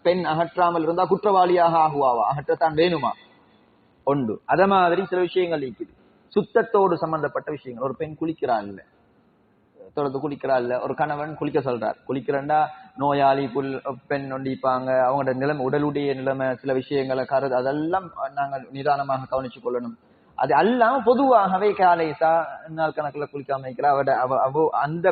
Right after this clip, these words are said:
பெண்ணுடைய ஒரு, என்ன, கவனக்குறைவு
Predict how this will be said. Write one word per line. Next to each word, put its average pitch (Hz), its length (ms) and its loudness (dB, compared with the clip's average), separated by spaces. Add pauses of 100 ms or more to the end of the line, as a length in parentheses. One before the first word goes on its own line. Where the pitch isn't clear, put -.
(120)
பெண்ணுடைய 240 640 4
ஒரு, 185 440 4
என்ன, 135 340 -6 (320)
கவனக்குறைவு 175 720 2